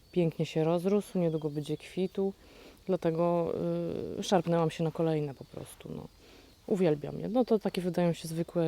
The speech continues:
niepozorne brateczki, ale ten fiołek, którego, którego ja mam, to kwitł cały sezon i był przepiękny i dlatego też zamówiłam sobie drugi. Zaraz wam pokażę. To jest ten fiołek,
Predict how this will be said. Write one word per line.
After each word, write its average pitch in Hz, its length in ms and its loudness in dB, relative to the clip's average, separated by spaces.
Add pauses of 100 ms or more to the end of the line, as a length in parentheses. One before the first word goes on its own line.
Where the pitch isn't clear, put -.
(180)
niepozorne 170 580 -2
brateczki, 160 520 -2
ale 165 360 -2 (440)
ten 170 220 2
fiołek, 170 380 2
którego, 165 400 -2 (220)
którego 175 420 0
ja 170 120 2
mam, 170 220 0
to 170 120 -4
kwitł - 480 -4
cały 180 280 2
sezon 170 380 0
i 165 100 -4
był 160 140 -2
przepiękny 180 800 -2 (500)
i 202 80 2
dlatego 156 380 2
też 160 160 0
zamówiłam 151 500 0
sobie 170 280 -2
drugi. 156 400 4 (160)
Zaraz 170 260 2
wam 160 140 0
pokażę. 139 400 -6 (2000)
To 175 120 -4
jest 156 260 -4
ten 143 220 -6
fiołek, 170 680 -4